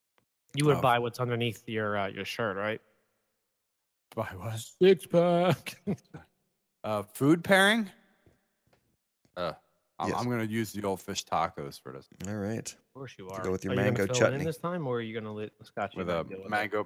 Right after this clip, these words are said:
Speaker 2: mango chutney or mango salsa on top.
Speaker 1: <laughs> You gonna double mango everything?
Speaker 3: <laughs> That's right. Mango the shit out of it.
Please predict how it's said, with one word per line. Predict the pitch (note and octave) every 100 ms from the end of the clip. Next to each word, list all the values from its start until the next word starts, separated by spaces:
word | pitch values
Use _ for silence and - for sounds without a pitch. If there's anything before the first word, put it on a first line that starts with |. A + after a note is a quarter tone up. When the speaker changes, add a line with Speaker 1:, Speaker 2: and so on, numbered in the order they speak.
| F2+
Speaker 2:
mango | A2 G#2+ G2+
chutney | - A2+ - A#2 A2+
or |
mango | F#2 F2+ F2+
salsa | E2+ - G2 G2 A#2
on | G2+
top. | - D#3+ -
Speaker 1:
<laughs> | D#3
You | D3+
gonna | D3+ A2+ -
double | B2 C3
mango | A#2 A#2 C#3 C#3+
everything? | C#3+ D#3+ F3+ G3 G#3 -
Speaker 3:
<laughs> | - - - - - -
That's | F#2 E2
right. | E2+ -
Mango | F#2 F#2+ G2
the | -
shit | - - F#2+
out | E2 E2
of |
it. | -